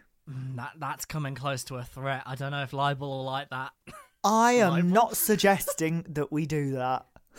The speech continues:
Speaker 1: We, we, we just, we, we, what we need to do is we need to construct the Wither from Minecraft
Speaker 2: Oh, what's
Speaker 1: and
Speaker 2: the
Speaker 1: set it
Speaker 2: Wither?
Speaker 1: loose on Westminster. Have you not played Minecraft?
Speaker 2: Oh, no, I do play Minecraft,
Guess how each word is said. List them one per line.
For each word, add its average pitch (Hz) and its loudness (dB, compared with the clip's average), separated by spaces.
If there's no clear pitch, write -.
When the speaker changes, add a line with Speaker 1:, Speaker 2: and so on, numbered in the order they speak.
Speaker 1:
We, 214 -2
we, 202 -2
we 214 -4
just, 240 -6
we, 240 -6
we, 220 -2
what 240 -4
we 269 -2
need 277 -2
to 262 -2
do 170 -4
is 147 -8
we 151 -4
need 165 -2
to 156 -4
construct - -6
the 143 -6
Wither 139 -8
from 135 -6
Minecraft 156 -4
Speaker 2:
Oh, 190 0
what's 190 -2
Speaker 1:
and 139 0
Speaker 2:
the 220 2
Speaker 1:
set 202 2
it 143 -4
Speaker 2:
Wither? 151 -2
Speaker 1:
loose 143 -6
on 131 -4
Westminster. 147 -8
Have - -18
you 285 -10
not 302 -8
played 294 -4
Minecraft? 285 -6
Speaker 2:
Oh, 311 4
no, 359 6
I 262 8
do 294 4
play 247 4
Minecraft, 196 2